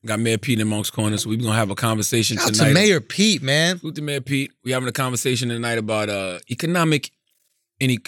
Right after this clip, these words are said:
Speaker 1: economic equality for all. How can we have economic equality for all?
Speaker 2: You can't.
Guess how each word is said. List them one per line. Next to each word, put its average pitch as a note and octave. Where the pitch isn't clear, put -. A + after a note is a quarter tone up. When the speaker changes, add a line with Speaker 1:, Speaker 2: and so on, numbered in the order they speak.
Speaker 1:
economic G3+
equality B2+
for C3
all. A#2
How C3
can D#3
we D3+
have B2+
economic A#2+
equality A2
for B2
all? G#2
Speaker 2:
You A2
can't. G3+